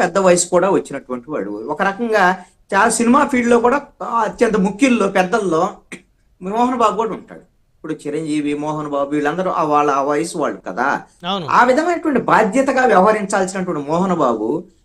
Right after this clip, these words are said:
Speaker 1: మీడియా వాళ్ళ మీద దాడి చేయటమే కాకుండా జరిగినటువంటి తప్పుని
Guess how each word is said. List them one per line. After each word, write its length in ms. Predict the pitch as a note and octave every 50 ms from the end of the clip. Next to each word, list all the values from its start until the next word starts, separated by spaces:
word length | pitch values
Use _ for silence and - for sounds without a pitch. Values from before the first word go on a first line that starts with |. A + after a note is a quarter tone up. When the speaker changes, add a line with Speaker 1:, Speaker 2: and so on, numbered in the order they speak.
| _ -
Speaker 1:
మీడియా 320 | C#3 F#3 A3 A#3+ A#3+ A#3+
వాళ్ళ 180 | A3+ A3+ A3+ A3
మీద 140 | G#3 G#3 F#3+
దాడి 280 | - E3+ F3 F3 F3+
చేయటమే 360 | F#3 F#3 F#3 F3 E3+ E3 D#3+ D#3
కాకుండా 380 | D3 C3+ C3 - B2+ B2 C3+
జరిగినటువంటి 580 | - F#3 F#3 A#3 C#4 C#4 C4 B3 B3 A#3+ A3+ -
తప్పుని 580 | - F3+ F#3 - G#3+ F#3 D3 B2 C3 D#3+ F#3